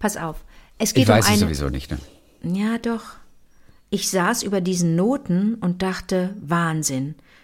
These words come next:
Speaker 1: Wenn man sich das ganz doll vorstellt, wie diese Musik klingt, dann fängt man wahrscheinlich an zu fliegen."
Speaker 2: Mhm.
Speaker 1: Und
Speaker 2: Okay.
Speaker 1: ich habe diese Partitur gelesen wie ein Lieblingsbuch.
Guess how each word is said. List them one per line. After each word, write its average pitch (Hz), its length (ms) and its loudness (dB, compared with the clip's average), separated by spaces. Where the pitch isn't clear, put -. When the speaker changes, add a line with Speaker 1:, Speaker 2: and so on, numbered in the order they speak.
Speaker 1:
Wenn 180 140 0
man 202 160 2
sich 208 340 -4
das - 180 -4
ganz 294 340 0
doll 240 260 2
vorstellt, 226 840 -4
wie 233 180 0
diese 240 220 2
Musik 196 340 0
klingt, 233 480 0
dann 165 160 -4
fängt 214 320 -4
man 190 180 0
wahrscheinlich 170 560 -4
an 180 140 -4
zu - 160 -8
fliegen." - 500 -10
Speaker 2:
Mhm. 92 460 -14
Speaker 1:
Und - 120 -4
Speaker 2:
Okay. 190 140 2
Speaker 1:
ich 202 160 -2
habe 262 460 2
diese 196 160 -4
Partitur 190 840 -2
gelesen 208 800 0
wie 185 280 -4
ein 170 200 -2
Lieblingsbuch. 151 1120 -6